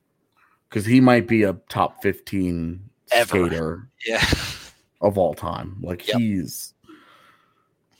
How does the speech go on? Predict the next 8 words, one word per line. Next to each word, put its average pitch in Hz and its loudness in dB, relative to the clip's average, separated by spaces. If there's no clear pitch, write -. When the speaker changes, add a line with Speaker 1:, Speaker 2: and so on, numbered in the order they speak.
Speaker 1:
I 143 8
honestly, 151 8
when 110 2
people, 120 2
when 101 0
people 101 -2
talk 95 -2
about 90 0